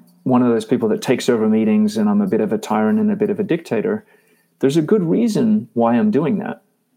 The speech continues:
It's the best behavior that I've come up with so far for creating safety and for getting results.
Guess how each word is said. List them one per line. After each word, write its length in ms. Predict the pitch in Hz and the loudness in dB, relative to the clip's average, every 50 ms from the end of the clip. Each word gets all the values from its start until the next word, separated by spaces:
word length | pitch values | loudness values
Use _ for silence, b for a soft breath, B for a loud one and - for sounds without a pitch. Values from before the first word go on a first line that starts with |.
| _ - | _ -8
It's 180 | 123 113 - | -8 -6 -4
the 60 | - 113 | -4 -2
best 320 | 104 - 143 151 147 - | 0 0 0 0 -2 -2
behavior 380 | - 131 131 135 135 123 131 123 | -2 0 0 0 2 2 0 0
that 80 | 120 117 | 0 0
I've 120 | 117 113 | -2 -2
come 140 | - 120 117 | -2 -2 -2
up 140 | 113 110 - | 0 -2 -4
with 100 | 110 - | -4 -4
so 220 | - - 120 110 | -2 -2 -2 -2
far 500 | - - 117 117 135 165 196 214 214 233 - _ _ _ | -2 -2 -2 0 0 0 0 -2 -2 -4 -6 _ _ _
for 160 | - - 120 | -8 -6 -6
creating 360 | 117 - 123 113 110 110 107 | -4 -2 -2 0 0 0 -2
safety 440 | 104 - 123 120 120 - - 131 123 | -2 -2 -2 -2 -2 -2 -2 -2 0
and 120 | 120 117 113 | 0 -2 -4
for 100 | - 113 | -4 -4
getting 220 | 110 101 101 98 | -4 -2 -2 -4
results. 500 | - 101 - - - - - - - | -4 -4 -4 -6 -6 -8 -12 -18 -20